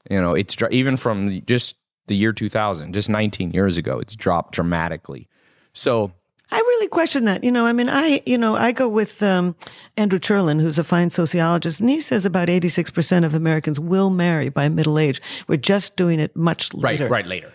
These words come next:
Speaker 1: Yeah,
Speaker 2: Yeah,
Speaker 1: 'cause
Speaker 2: much
Speaker 1: this
Speaker 2: later.
Speaker 1: but
Speaker 2: And we're
Speaker 1: we
Speaker 2: breaking up and we're marrying again. So, you know,
Speaker 1: No.
Speaker 2: as Samuel Johnson said, you know, remarriage is the triumph of hope over experience. <laughs> And indeed we do. I mean, we're built to form pair bonds. I mean, this is why the guy in New Guinea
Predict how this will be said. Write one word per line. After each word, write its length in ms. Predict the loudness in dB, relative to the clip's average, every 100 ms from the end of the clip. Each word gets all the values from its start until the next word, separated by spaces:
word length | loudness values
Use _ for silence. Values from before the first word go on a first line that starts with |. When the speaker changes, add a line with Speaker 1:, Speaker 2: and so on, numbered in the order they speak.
| -4
Speaker 1:
Yeah, 160 | 0
Speaker 2:
Yeah, 80 | 0
Speaker 1:
'cause 100 | 2
Speaker 2:
much 140 | 0
Speaker 1:
this 80 | 0
Speaker 2:
later. 320 | 0 0 -4 -10 _ -10 -2
Speaker 1:
but 80 |
Speaker 2:
And 80 | 0
we're 80 | 2
Speaker 1:
we 60 | 2
Speaker 2:
breaking 280 | 0 0 0
up 160 | 0
and 120 | -2
we're 100 | -2
marrying 320 | 0 0 2 0
again. 380 | 0 0 -2
So, 320 | -4 -6 -4 -2
you 100 | -2
know, 240 | -2 -6 -10 -20 -20 -20 _ _ _ _ -20 -20 _ _ -6
Speaker 1:
No. 60 | -4
Speaker 2:
as 80 | 0
Samuel 300 | 2 2 2
Johnson 340 | 0 0 -2
said, 320 | 0 0 0
you 100 | 0
know, 180 | 0 0
remarriage 500 | 0 0 0 -2 -4
is 140 | -6 -8
the 80 |
triumph 420 | -6 -2 -2 -2 -6
of 140 | -8
hope 300 | -6 -8 -8
over 160 | -10 -10
experience. 720 | -10 -4 -2 -2 -4 -6 -4
<laughs> 360 | -4 -2 -4 -2 -2 0 -2 0 0 0 -2
And 140 | -2 0
indeed 260 | 2 0
we 120 | 0 0
do. 200 | 2 2
I 60 | 2
mean, 100 | 2
we're 140 | 0
built 220 | 0 -2
to 60 | -2
form 280 | 0 0 0
pair 180 | 0 0
bonds. 300 | 0 0 2
I 60 |
mean, 120 | 2
this 140 | 2 0
is 140 | 0
why 180 | 0 0
the 120 | 0
guy 200 | 0 2
in 140 | 2 2
New 100 | 0
Guinea 300 | 2 0 0